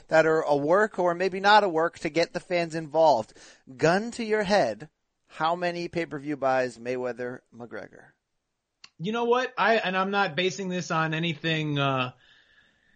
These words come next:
Speaker 2: I'm not basing this on anything too scientific, any, like, real, I, you know, I don't, I don't, I don't know. I, for one,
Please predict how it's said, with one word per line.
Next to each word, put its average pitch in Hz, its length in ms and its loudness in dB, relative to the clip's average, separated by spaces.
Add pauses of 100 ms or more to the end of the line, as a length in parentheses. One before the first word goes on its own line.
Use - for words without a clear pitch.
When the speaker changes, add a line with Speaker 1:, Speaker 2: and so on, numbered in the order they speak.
(320)
Speaker 2:
I'm 208 40 -6
not 233 160 2
basing 226 300 6
this 214 140 0
on 196 160 -2
anything 185 460 -2
too 180 680 0
scientific, 175 800 0
any, 156 240 2
like, 135 300 2
real, 147 680 2
I, 143 260 -4
you 151 160 -2
know, 139 60 -2
I 143 40 0
don't, 160 220 2
I 147 80 2
don't, 170 160 4
I 147 140 0
don't 170 220 0
know. 180 400 0
I, 196 300 2
for 214 220 -2
one, 190 440 -2